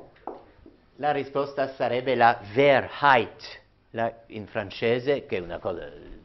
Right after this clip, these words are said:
pazzesca, quicité, che non esiste, ma, ma penso che in ge-, in tedesco Wahrheit, <laughs> sì, mi scusi. Mm.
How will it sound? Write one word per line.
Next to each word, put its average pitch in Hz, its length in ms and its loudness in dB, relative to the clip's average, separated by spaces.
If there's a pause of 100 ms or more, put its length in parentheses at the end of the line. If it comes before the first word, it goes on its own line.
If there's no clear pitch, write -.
(100)
pazzesca, 110 460 -8 (340)
quicité, - 1000 -2
che - 140 -10
non 107 160 -4
esiste, 90 520 -10
ma, 90 180 -16 (560)
ma 123 120 2
penso 135 320 4
che 135 100 2
in 117 160 4
ge-, 117 140 4
in 107 180 -4
tedesco 107 460 2
Wahrheit, 107 640 -2 (220)
<laughs> - 160 -20
sì, 185 220 -8
mi 120 100 -6
scusi. 117 460 -6 (540)
Mm. 113 120 -12